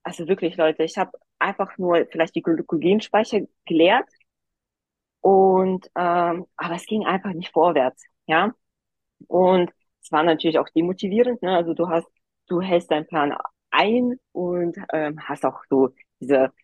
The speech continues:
Hungergefühl und so weiter, ne? Du musst schon so ein bisschen auch pushen,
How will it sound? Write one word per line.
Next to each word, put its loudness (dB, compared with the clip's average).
Hungergefühl 2
und -4
so -8
weiter, -2
ne? -2
Du -4
musst -6
schon -2
so -4
ein -6
bisschen -2
auch 0
pushen, -2